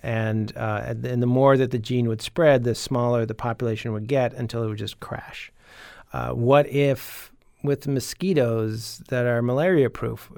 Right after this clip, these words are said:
does that somehow give them some, I don't know, some reproductive edge or some disadvantage that we don't even know about? Are you gonna disrupt mosquito ecology? Now, people might say, like, "Ah, mosquitoes, who cares about them?"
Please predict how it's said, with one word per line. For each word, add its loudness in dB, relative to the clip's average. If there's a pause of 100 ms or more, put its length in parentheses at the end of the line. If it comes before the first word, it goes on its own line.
does -6
that -2
somehow -2
give -4
them -2 (420)
some, -4
I -6
don't -2
know, -2
some -4
reproductive -4 (100)
edge 2
or 0
some -4 (120)
disadvantage -2
that 0
we -2
don't -2
even -2
know 0
about? -2 (460)
Are -2
you 0
gonna 0
disrupt 0
mosquito 2
ecology? -4 (220)
Now, -6
people 0
might 0
say, 0
like, -2
"Ah, 0
mosquitoes, -2
who -2
cares -4
about -6
them?" -6